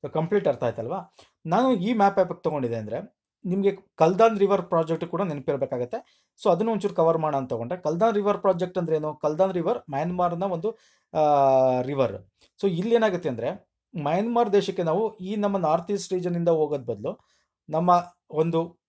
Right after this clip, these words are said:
ಕೋಲ್ಕತ್ತಾದಲ್ಲಿರ್ತಕ್ಕಂಥ ಪೋರ್ಟ್ ಆಗಿರ್ಬೋದು, ಅಲ್ಲಿಂದ ಡೈರೆಕ್ಟ್ ಆಗಿ ಸಿಟ್ವೇ ಪೋರ್ಟ್ ಅಂತ ಮ್ಯಾನ್ಮಾರಲ್ಲಿ ಇದೆ, ಅಲ್ಲಿಗೆ ಬಂದು ಸೀ ಮುಖಾಂತರ ಬಂಗಾಳ ಕೊಲ್ಲಿಲಿ ಬಂದು, ಇಲ್ಲಿಂದ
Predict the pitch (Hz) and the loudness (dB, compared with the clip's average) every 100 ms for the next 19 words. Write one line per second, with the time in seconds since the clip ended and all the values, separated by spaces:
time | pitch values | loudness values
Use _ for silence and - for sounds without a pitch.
0 | _ - 233 202 185 180 180 139 147 143 | _ -2 2 2 2 2 2 0 -4 -4
1 | 135 120 147 147 131 117 110 117 185 - | -6 -4 -2 -2 -2 -4 -6 -6 -8 -8
2 | 160 170 135 147 180 180 165 123 185 _ | -4 -4 0 0 0 0 -2 -2 -12 _
3 | _ _ _ _ - 214 214 240 226 202 | _ _ _ _ -8 -6 2 6 6 4
4 | 180 151 233 170 151 160 156 170 135 104 | 2 0 0 0 0 2 2 2 4 2
5 | - _ - 170 208 214 233 - _ 170 | 2 _ -8 -4 -4 0 0 0 _ -6
6 | 139 120 127 185 - - 185 196 180 143 | -4 -4 -6 -10 -12 -6 -2 -2 -2 -4
7 | 127 123 185 - _ - 135 156 180 175 | -4 -4 -6 -8 _ -4 -2 4 6 6
8 | 170 147 120 113 139 214 - 175 254 208 | 4 0 -4 -6 -6 -8 -8 -4 -2 0